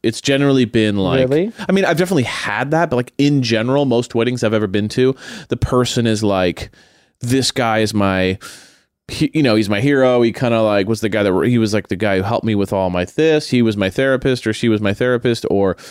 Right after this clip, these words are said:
Speaker 1: my pastor, or, uh, my priest," or some sort of, like, figurehead, but not just, like, my buddy Jared. You know what I mean?
Speaker 2: Oh, all my friends have been, like, one of their best friends.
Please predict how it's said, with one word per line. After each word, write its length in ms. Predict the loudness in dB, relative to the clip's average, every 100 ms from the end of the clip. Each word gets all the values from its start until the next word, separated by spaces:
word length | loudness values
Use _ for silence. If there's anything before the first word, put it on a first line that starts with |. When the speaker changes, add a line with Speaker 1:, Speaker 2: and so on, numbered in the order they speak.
| -16 -6
Speaker 1:
my 80 | -2
pastor, 760 | -2 -2 -4 -4 0 0 0 0
or, 500 | 0 2 2 0 0
uh, 340 | 0 0 0
my 100 | -2
priest," 600 | -4 0 2 2 0 -4 -2
or 600 | 0 2 2 2 0 -2 _ _ -12
some 300 | -2 0 0
sort 340 | 0 2 2 4
of, 220 | 2 2
like, 480 | 0 2 0 -4 _ _ _ _ _ _
figurehead, 840 | -14 -2 0 0 -2 0 -2 -2 -6 -4
but 120 | 0
not 260 | 0 0
just, 180 | -2 0
like, 200 | 0 0
my 160 | 0 0
buddy 300 | 0 0 0
Jared. 500 | 0 0 0 -4 -8 -8
You 120 | -4
know 80 | -2
what 60 |
I 40 | -2
mean? 280 | -2 -6 -10 _ _ _ -2
Speaker 2:
Oh, 200 | 0 2
all 220 | 2 2
my 180 | 2 0
friends 340 | 0 0 0
have 100 | 0 -2
been, 160 | 0
like, 200 | 2 2
one 100 | 0
of 60 | 2
their 100 | 0
best 360 | 0 0 0
friends. 500 | -2 0 0 -4 -10